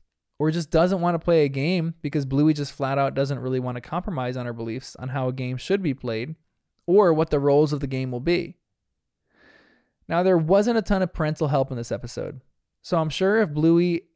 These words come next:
had more than just the, the rock analogy, <laughs> which we will get to,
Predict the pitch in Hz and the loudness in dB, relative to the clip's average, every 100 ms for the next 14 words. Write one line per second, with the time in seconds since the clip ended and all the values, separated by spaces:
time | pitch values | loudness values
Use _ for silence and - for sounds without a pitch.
0 | - 131 156 143 135 151 165 151 147 139 | -10 -2 -2 0 2 2 2 0 -4 -2
1 | 147 127 - 131 123 120 120 139 160 156 | -4 -4 -6 -4 -2 0 -2 -4 -4 -2
2 | 156 165 175 - 170 156 170 160 156 147 | -2 -2 -2 -2 -4 0 2 4 4 0
3 | 120 - 139 | -2 -2 -4